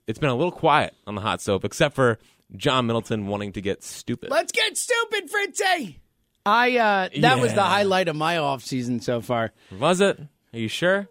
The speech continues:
Speaker 2: Yeah.
Speaker 1: I
Speaker 2: You
Speaker 1: don't
Speaker 2: don't
Speaker 1: like,
Speaker 2: like it?
Speaker 1: I don't like it.
Speaker 2: Why not?
Speaker 1: Because I don't want him to be stupid.
Speaker 2: He's, uh, come on.
Speaker 1: I
Speaker 2: Like,
Speaker 1: don't,
Speaker 2: they're
Speaker 1: I
Speaker 2: not
Speaker 1: want,
Speaker 2: gonna
Speaker 1: I want
Speaker 2: actually
Speaker 1: him
Speaker 2: be
Speaker 1: to be
Speaker 2: stupid.
Speaker 1: I don't want him to overpay for the, I
Speaker 2: Oh,
Speaker 1: listen.
Speaker 2: I do. Just overpay.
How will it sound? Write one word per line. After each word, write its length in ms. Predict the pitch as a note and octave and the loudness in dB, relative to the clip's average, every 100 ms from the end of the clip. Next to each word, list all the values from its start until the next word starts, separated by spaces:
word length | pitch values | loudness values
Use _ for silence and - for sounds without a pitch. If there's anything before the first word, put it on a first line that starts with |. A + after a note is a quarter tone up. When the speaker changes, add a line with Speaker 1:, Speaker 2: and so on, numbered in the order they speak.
| - | -4
Speaker 2:
Yeah. 120 | G#3 | -2
Speaker 1:
I 0 | |
Speaker 2:
You 60 | D4+ - - _ _ _ _ _ | -2 -6 -18 _ _ _ _ _
Speaker 1:
don't 120 | - A#3+ | 0 4
Speaker 2:
don't 140 | C4+ | 6
Speaker 1:
like, 200 | D#4 F#4+ | 6 4
Speaker 2:
like 40 | |
it? 60 | F3+ | 2
Speaker 1:
I 100 | B2 | 2
don't 120 | G#2 | 0
like 160 | E2+ E2 | -2 -10
it. 160 | E2 _ _ | -18 _ _
Speaker 2:
Why 200 | - A#3+ | 0 2
not? 280 | F4 A4 - - _ | 2 2 0 -8 _
Speaker 1:
Because 220 | - C3+ E3 | -2 2 4
I 60 | |
don't 140 | F3+ F3 | 4 4
want 120 | E3+ | 2
him 120 | E3+ | 2
to 60 | D#3 | 0
be 100 | E3 | -2
stupid. 420 | - F3+ D#3 D3 | 0 -2 -4 -12
Speaker 2:
He's, 480 | - D4+ C#4+ A#3+ - - | -6 -2 -2 -4 -10 -14
uh, 40 | - - - | -14 -16 -12
come 200 | - A3 | -8 -6
on. 120 | B2+ - | -8 -14
Speaker 1:
I 40 | - | -4
Speaker 2:
Like, 100 | C3 | 0
Speaker 1:
don't, 80 | D3+ | 2
Speaker 2:
they're 100 | C#3+ | 4
Speaker 1:
I 20 | |
Speaker 2:
not 100 | C#3 | 4
Speaker 1:
want, 100 | E3+ | 2
Speaker 2:
gonna 120 | A#3+ - | 0 2
Speaker 1:
I 180 | - C#3 | 4 4
want 220 | D3+ E3 | 4 4
Speaker 2:
actually 60 | |
Speaker 1:
him 80 | D#3 | 4
Speaker 2:
be 160 | D3 C#3+ | 2 2
Speaker 1:
to 40 | |
be 240 | B2+ B2 B2 | 2 2 4
Speaker 2:
stupid. 280 | C3+ E3 - _ | 2 0 -8 _
Speaker 1:
I 80 | C3 | 2
don't 120 | E3 | 4
want 140 | E3+ | 4
him 100 | E3 | 2
to 160 | D#3 - | 2 2
overpay 560 | C3+ D3 C#3 C3+ D3 E3 | 0 0 0 0 0 -2
for 440 | - B2 A#2 E2 | -4 0 0 0
the, 160 | A2 A#2+ | -2 -2
I 140 | A#2+ - - - _ _ | -4 -6 -14 -20 _ _
Speaker 2:
Oh, 60 | D#3 | 0
Speaker 1:
listen. 120 | D#3 | 2
Speaker 2:
I 60 | E3 | 0
do. 240 | C#3 B2 G2 - - | -2 -4 -8 -16 -6
Just 220 | F3 E3 | -2 0
overpay. 440 | C#3 B2 A2+ G#2+ | 0 0 -2 -4